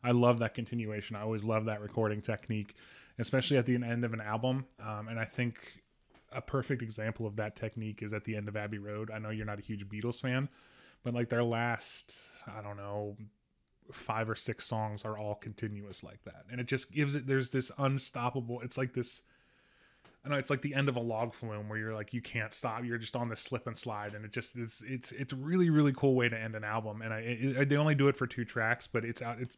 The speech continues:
towards the back half of the album now. And it's just a really cool, like, recording device to kind of keep you in the flow. Like, you never have a chance to get out of that pocket. And, which, again,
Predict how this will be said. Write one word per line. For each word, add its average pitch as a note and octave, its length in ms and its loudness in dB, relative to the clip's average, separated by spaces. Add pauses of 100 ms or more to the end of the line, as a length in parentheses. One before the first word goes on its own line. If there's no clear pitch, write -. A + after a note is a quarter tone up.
towards B2+ 260 2
the B2 80 6
back A2+ 280 4
half A2 220 0
of - 60 -20
the G#2+ 120 -4
album A2 280 0
now. A2 340 0 (680)
And B2 100 2
it's - 120 4
just D#3 180 0
a F3 60 8
really C#3 420 6
cool, B2+ 360 6
like, A#2 200 2
recording A#2 420 2
device G#2 360 -2
to A#2+ 80 -2
kind A2+ 240 -4
of - 100 -12
keep - 300 -4
you A#2 160 2
in A2 220 -2
the G#2+ 60 -4
flow. G#2+ 440 -4
Like, G#2 180 -8
you A#2 60 0
never A2 240 2
have G#2+ 180 0
a G#2+ 60 -6
chance - 280 -6
to A#2 60 -8
get A2+ 100 -2
out G#2 100 0
of G#2 60 -4
that G#2 200 -6
pocket. G2+ 480 -8
And, G#2 360 -10 (180)
which, C3+ 180 2
again, C3+ 520 6